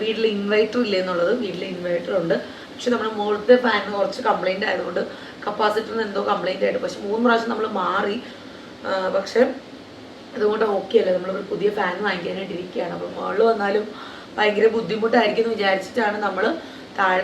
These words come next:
തന്നെ ഇരുന്നത്. പിന്നെ മെഴുകുതിരി കത്തിച്ച് വെച്ചത് കാരണം ഉച്ച തൊട്ട് പന്ത്രണ്ടരയ്ക്ക് പോയ കറണ്ടാണ് ഏഴ് മണിയായിട്ടും വന്നില്ല. നമ്മൾ രാത്രി കറണ്ട് പോ-, ഇതും കൂടെ ഇൻവെർട്ടറിൻ്റെ ബാറ്ററി കൂടെ കഴിഞ്ഞാൽ അതൊരു ബുദ്ധിമുട്ടാവണ്ടല്ലോ എന്ന് വിചാരിച്ചിട്ടാണ് കേട്ടോ അങ്ങനെ, ആ,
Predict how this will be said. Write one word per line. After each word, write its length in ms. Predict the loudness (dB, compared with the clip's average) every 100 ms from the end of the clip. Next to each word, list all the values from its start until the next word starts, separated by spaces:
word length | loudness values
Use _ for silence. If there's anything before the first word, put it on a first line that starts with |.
| 0
തന്നെ 140 | 2 2
ഇരുന്നത്. 220 | 0 -4 -6
പിന്നെ 260 | 2 4 4 0 -12 -2 6
മെഴുകുതിരി 420 | 8 10 8 8
കത്തിച്ച് 300 | 6 6 4 2
വെച്ചത് 220 | 4 0
കാരണം 220 | 0 0 -2 -4
ഉച്ച 200 | -6 -4 4
തൊട്ട് 220 | 4 6 2 4
പന്ത്രണ്ടരയ്ക്ക് 600 | 0 2 0 4 4 6 4
പോയ 100 | 4
കറണ്ടാണ് 460 | 2 0 0 -2 -2 -8 -12 -16 -2 8
ഏഴ് 180 | 10 10
മണിയായിട്ടും 380 | 6 6 4 4 2
വന്നില്ല. 240 | -2 -2 -2
നമ്മൾ 160 | -2 0 2
രാത്രി 340 | 2 2 0 2
കറണ്ട് 240 | 2 2 0
പോ-, 200 | 4 2 2 -12 -16 -12 0
ഇതും 180 | 2 8
കൂടെ 160 | 8 8 6
ഇൻവെർട്ടറിൻ്റെ 480 | 2 0 2 2 4
ബാറ്ററി 280 | 4 4 4 2
കൂടെ 120 | 2
കഴിഞ്ഞാൽ 320 | 2 0 2 -2
അതൊരു 160 | -2 0
ബുദ്ധിമുട്ടാവണ്ടല്ലോ 920 | -2 -2 -6 0 0 2 0 2 6 6
എന്ന് 120 | 6 2
വിചാരിച്ചിട്ടാണ് 600 | 2 0 0 -2 -2 -2 0
കേട്ടോ 180 | 0 0 -4 -16 -10 -4
അങ്ങനെ, 280 | 0 2 2 2
ആ, 20 | -2